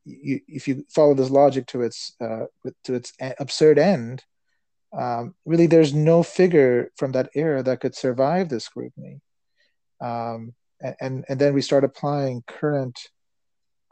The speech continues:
moral presuppositions on every past human, and we, and, and we, we potentially erase any ability to even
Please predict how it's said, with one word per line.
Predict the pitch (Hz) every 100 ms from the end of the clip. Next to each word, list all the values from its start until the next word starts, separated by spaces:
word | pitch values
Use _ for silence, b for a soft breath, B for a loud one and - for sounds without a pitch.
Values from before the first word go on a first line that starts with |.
| _ -
moral | 131 147
presuppositions | 147 143 143 131 120 123 131 127 117 113 - _
on | 123 113 113 113 110 _ _ _ _ _ _
every | 143 147 147
past | 135 135 -
human, | - 208 190 127
and | 120
we, | 117
and, | 127 127
and | 127 127
we, | 120 - -
we | 120
potentially | 123 - 160 - 139 120
erase | 120 123 120 - - _
any | 139 135
ability | 123 131 143 143 123
to | 117 120 123
even | 120 117 113